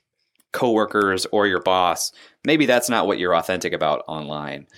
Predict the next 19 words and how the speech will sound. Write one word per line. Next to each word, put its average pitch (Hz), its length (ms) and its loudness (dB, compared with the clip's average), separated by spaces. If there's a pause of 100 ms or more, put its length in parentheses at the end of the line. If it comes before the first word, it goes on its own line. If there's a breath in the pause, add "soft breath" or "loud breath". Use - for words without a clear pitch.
(400 soft breath)
Maybe 139 220 2
you're 113 140 6
authentic 101 420 0
about, 90 540 2 (340)
you 117 120 0
know, 101 140 2
I've 107 140 0
had 117 160 2
a 107 40 2
really 101 220 4
hard 92 300 2
day 90 200 2
today 80 680 0
and, 85 760 -4 (200)
uh, 82 760 0 (100)
I'm 90 160 -2
struggling 95 680 0
with 87 320 0 (500 soft breath)
this - 640 0